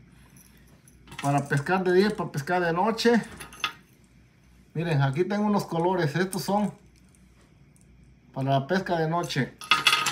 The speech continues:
Y estas que no alumbran son para pesca de día. Y miren, ya nomás, como les digo, ábrenlo aquí el seguro.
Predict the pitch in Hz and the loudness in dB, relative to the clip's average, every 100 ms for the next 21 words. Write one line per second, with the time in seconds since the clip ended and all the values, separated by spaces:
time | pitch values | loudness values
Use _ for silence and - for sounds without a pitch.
0 | - - - - - - - - - - | 2 2 -6 -18 -18 -18 -16 -16 -16 -20
1 | - - 139 196 196 - 170 180 190 196 | -20 -4 -2 -2 -4 -4 -2 2 2 2
2 | 214 202 180 185 175 165 147 139 170 170 | 2 0 0 0 0 0 0 -2 -4 -2
3 | 151 143 143 127 - - - - - - | 0 2 2 2 -2 -10 -20 -20 -20 -20
4 | - - - - - - - - - - | -20 -20 -20 -20 -18 -12 -12 -8 -8 -8
5 | - - - - 131 156 147 160 180 180 | -12 -20 -20 -6 0 0 0 -2 -2 0
6 | 196 - - - - _ - - - _ | 0 0 -6 -20 -20 _ -20 -20 -20 _
7 | - - 139 143 143 185 196 190 196 202 | -20 -10 -2 2 4 4 4 4 4 2
8 | 185 175 185 196 185 - 170 196 214 233 | 2 2 0 0 0 0 -2 0 2 2
9 | 240 | 2